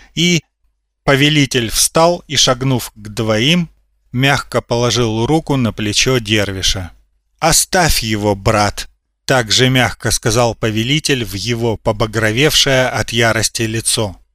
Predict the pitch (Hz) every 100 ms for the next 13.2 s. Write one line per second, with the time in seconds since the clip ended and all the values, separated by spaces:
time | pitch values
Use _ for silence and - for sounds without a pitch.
0 | _ _ _ - 175 170 151 160 151 -
1 | 156 147 151 113 - 113 113 104 - 120
2 | 104 98 95 - _ - 113 123 139 156
3 | 196 147 110 120 120 110 98 92 98 131
4 | 160 185 180 - 147 - 147 151 170 165
5 | 160 160 170 165 - - 156 156 151 151
6 | - 156 143 110 92 - _ _ - 175
7 | 180 - 127 117 165 - 156 - 151 -
8 | 117 110 104 - - - _ _ _ 139
9 | 120 151 156 151 - 175 160 156 - 151
10 | 151 143 - 170 170 135 113 - 113 127
11 | 165 185 123 110 - 120 - 123 110 107
12 | - 107 95 98 107 113 - 113 107 101
13 | 95 95